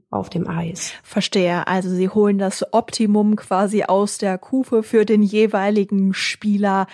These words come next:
Speaker 2: raus. Und jetzt kam der Erfolg mit diesem Profiling aber nicht über Nacht, sondern Sie haben erstmal erlebt, dass Sie nicht durchgestartet sind mit Ihrer Idee, mit dem Profiling und Ihrer Firma. Was haben Sie denn da erlebt?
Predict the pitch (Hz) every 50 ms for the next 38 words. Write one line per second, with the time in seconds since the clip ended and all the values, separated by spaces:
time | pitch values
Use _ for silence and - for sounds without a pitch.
0 | - - - 220 - - 190 180 175 175 165 185 202 240 294 370 427 - - -
1 | - - - - - - - - 233 233 233 240 - - 214 202 226 233 240 -
2 | - - - - - - - - 220 240 277 320 311 294 269 233 - - 208 -
3 | - - 226 233 254 277 277 - 262 233 220 208 226 233 226 233 220 208 - -
4 | - 214 214 226 254 277 269 - - 247 226 240 247 254 247 240 - - 214 208
5 | 208 202 196 202 247 277 - - - 220 208 - 190 185 180 180 196 277 370 -
6 | - - - - 214 208 226 233 254 262 262 269 - - - - - - - 220
7 | 226 226 226 233 220 - - 233 269 - - 262 254 254 247 233 - 214 214 208
8 | 202 220 240 262 - - - 262 - - 214 226 - - - 226 214 214 220 208
9 | - - 202 220 247 339 - - - - - - - 202 202 208 - - 226 -
10 | - - 208 180 185 - 233 190 170 - 196 202 214 208 202 196 - 190 208 208
11 | 208 196 - - 196 185 - 208 226 240 240 226 220 202 214 202 202 190 - 214
12 | 214 220 214 226 208 214 214 208 196 190 190 - - 202 - 208 202 202 - -
13 | - - - _ - - - 214 202 180 170 165 170 170 180 220 - - 277 262
14 | 254 233 247 233 233 226 220 226 214 - - 208 202 180 165 156 - - - -
15 | - _